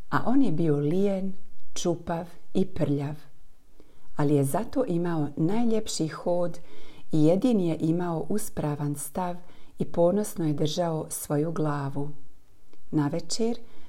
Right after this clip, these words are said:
kad su se sve životinje vraćale u svoju štalu, bivale bi prane i češljane, sve dok im se krzno nije sjajilo kao svila.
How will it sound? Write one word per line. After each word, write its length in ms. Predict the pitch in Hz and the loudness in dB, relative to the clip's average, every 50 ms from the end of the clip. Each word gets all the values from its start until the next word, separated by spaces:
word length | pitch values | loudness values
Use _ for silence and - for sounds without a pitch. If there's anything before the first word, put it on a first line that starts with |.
| - - | -4 -2
kad 220 | - - 160 - | 0 0 2 2
su 80 | - 156 | 2 0
se 200 | - - 165 151 | -2 -2 -2 -2
sve 300 | 156 - - 294 277 277 | -2 -2 -2 0 2 2
životinje 640 | 202 190 160 156 165 160 156 156 185 175 170 160 | 2 2 2 2 0 0 -2 -4 -4 -2 0 0
vraćale 560 | 151 160 160 156 156 - - 156 151 147 151 | 0 0 0 -2 -2 -4 -4 -4 -2 -2 2
u 100 | 147 147 | 6 8
svoju 420 | 147 - - - 151 151 151 147 139 | 8 10 10 8 8 6 6 4 4
štalu, 540 | 139 - - - 185 190 208 208 208 202 196 - - - - - - - - - - - - | 6 6 8 8 8 8 8 8 6 6 4 4 2 2 0 -2 -4 -6 -10 -8 -6 -2 2
bivale 420 | 160 196 240 285 294 269 208 156 | 2 4 4 4 2 2 2 2
bi 140 | 135 180 - | 0 0 -2
prane 640 | - - 160 147 143 143 147 151 165 170 175 - - - | -4 -2 -2 -2 0 0 0 -2 -2 -2 -4 -4 -4 -2
i 100 | - 196 | -2 -2
češljane, 840 | 196 - - 165 151 147 147 - - 147 143 143 143 147 143 147 151 - - - - - - - - - | -2 -2 -2 -2 -2 -2 -2 -4 -4 -4 -2 -2 -2 -2 -2 -4 -6 -6 -8 -10 -10 -14 -18 -18 -14 -10
sve 260 | - - - 247 254 | -6 -2 0 0 2
dok 280 | 254 190 175 - - 165 | 2 0 -2 -2 -2 -2
im 120 | 151 151 | -2 -2
se 180 | 156 - 151 151 | -2 -4 -6 -6
krzno 600 | 151 - - 156 156 156 - 196 185 175 170 - - - | -6 -6 -4 -4 -4 -2 -2 -2 -2 -2 -2 -4 -8 -6
nije 300 | 160 160 156 156 156 151 | -2 0 2 2 2 2
sjajilo 720 | - 98 - - 160 147 139 139 143 147 160 175 175 165 - - - | 0 -4 -6 -6 -4 -4 -2 -2 -2 -2 -2 -4 -4 -6 -8 -10 -10
kao 260 | - - 185 202 202 | -6 -4 0 2 4
svila. 680 | - - - - - 143 139 143 143 147 151 143 143 | 6 6 10 12 12 12 12 12 12 12 12 12 12